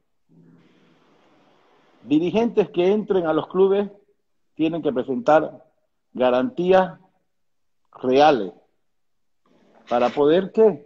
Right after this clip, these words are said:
Para poder, por ejemplo, ustedes pre-, yo soy, yo quiero entrar a la dirigencia y quiero armar un equipo de trescientos mil dólares al mes. Ya, ok.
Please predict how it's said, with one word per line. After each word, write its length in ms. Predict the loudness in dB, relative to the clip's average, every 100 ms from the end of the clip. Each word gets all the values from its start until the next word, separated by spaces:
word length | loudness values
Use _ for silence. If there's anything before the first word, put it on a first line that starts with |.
| _
Para 260 | -4 -4
poder, 420 | -2 0 0 -2 -4 -14 _ _ _
por 160 | -2 2
ejemplo, 520 | 0 -2 -6 -8 -12 _ -8
ustedes 420 | -8 -2 0 0
pre-, 220 | -4 -10 -10 -12 -12 -18 -20
yo 220 | 0 0
soy, 320 | 4 0 0 -4
yo 100 | -4
quiero 160 | -2
entrar 220 | 0 0
a 20 | 2
la 120 | 2
dirigencia 640 | 0 -2 -2 -2 -4 -4 -12 _
y 120 | -16
quiero 200 | -6 -2
armar 240 | -2 -2 -4
un 100 | -4
equipo 440 | -6 -8 -4 -2
de 280 | -2 -4 -6 _ _ _ _ _ _
trescientos 500 | -2 -2 -2 -2 0
mil 140 | 0
dólares 320 | 2 2 0
al 120 | -2 -6
mes. 160 | -12 -16 _ _ _ _ _ _ _ _ _ _ _ _ _ _ _ _ -6
Ya, 120 | -6
ok. 140 | -2